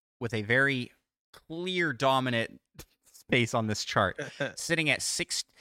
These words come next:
Speaker 1: in the range of sixty-three, with a peak at the P S five launch at seventy-three percent of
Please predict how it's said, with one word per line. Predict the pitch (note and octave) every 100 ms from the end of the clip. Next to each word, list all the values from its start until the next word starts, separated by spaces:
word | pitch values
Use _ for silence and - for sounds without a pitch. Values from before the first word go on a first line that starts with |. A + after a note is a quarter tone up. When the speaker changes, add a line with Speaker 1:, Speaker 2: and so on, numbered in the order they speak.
| -
Speaker 1:
in | - D3
the | B2+
range | C3+ A#2
of | G#2+
sixty-three, | - D#3 - D3 B2 B2+ B2 B2+ - -
with | D3+ C#3
a | A#2+
peak | - F3+ C#3+ - - _ _ _ -
at | A2+
the | A#2
P | - C#3+
S | A#2+
five | - A2+ F#2+
launch | A2 G#2+ F2+ F#2+ - - _ _ _ -
at | F#2+
seventy-three | - - C#3+ C3 G#2 F#2 - F#2
percent | - F#2+ - F#2 D#2+ - _ _ _ _ _ _ _ _ _ _
of | A2 F#2+ F2+